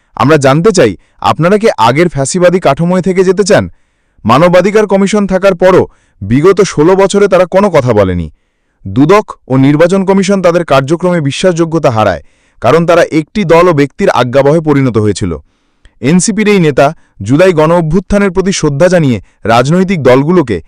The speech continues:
এনসিসি গঠনের বিষয়ে মতামত দেওয়ার আহ্বান জানান। এনসিসি গঠনকে ক্ষমতার ভারসাম্য হিসেবে উল্লেখ করেন নাহিদ ইসলাম। তিনি বলেন, "নির্বাহী বিভাগের অসম ক্ষমতার হ্রাস করতেই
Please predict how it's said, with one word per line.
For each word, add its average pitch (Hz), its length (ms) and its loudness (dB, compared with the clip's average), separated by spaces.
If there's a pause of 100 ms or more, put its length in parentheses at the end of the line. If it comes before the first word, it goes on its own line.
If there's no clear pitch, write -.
(160)
এনসিসি 180 540 -2
গঠনের 156 420 0
বিষয়ে 139 420 0 (240)
মতামত 135 380 0
দেওয়ার 139 240 0
আহ্বান 117 380 0
জানান। 87 340 -4 (580)
এনসিসি 185 460 0
গঠনকে 196 440 0
ক্ষমতার 165 440 0
ভারসাম্য 156 520 -2
হিসেবে 196 280 2
উল্লেখ 175 280 0
করেন 143 320 0 (240)
নাহিদ 147 320 0
ইসলাম। 101 360 -2 (280)
তিনি 185 160 0
বলেন, 180 340 2 (240)
"নির্বাহী 175 420 2
বিভাগের 214 360 0
অসম 190 420 0
ক্ষমতার 180 420 0
হ্রাস 156 260 -2
করতেই 180 440 -2